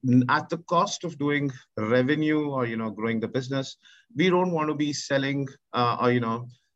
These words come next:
uh, unethically selling products which are not required. So, I mean,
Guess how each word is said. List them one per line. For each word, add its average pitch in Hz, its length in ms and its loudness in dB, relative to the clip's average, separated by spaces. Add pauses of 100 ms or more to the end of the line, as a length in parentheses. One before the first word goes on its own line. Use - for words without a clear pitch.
(140)
uh, 110 220 -2 (120)
unethically 156 580 0
selling 123 380 0
products 110 640 -4
which 120 180 -2
are 117 120 2
not 113 240 0
required. 95 420 -4 (360)
So, - 440 2 (440)
I 160 100 2
mean, 170 280 2